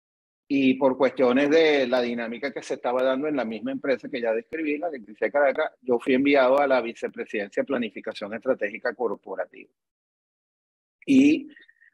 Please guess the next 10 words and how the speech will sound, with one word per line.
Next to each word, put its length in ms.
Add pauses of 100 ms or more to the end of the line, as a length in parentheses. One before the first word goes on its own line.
bueno, 240
ahí 280
tuve 260
que 80
entrar 300
en 80
un 200
mundo 640
laboral 520
absolutamente, 1300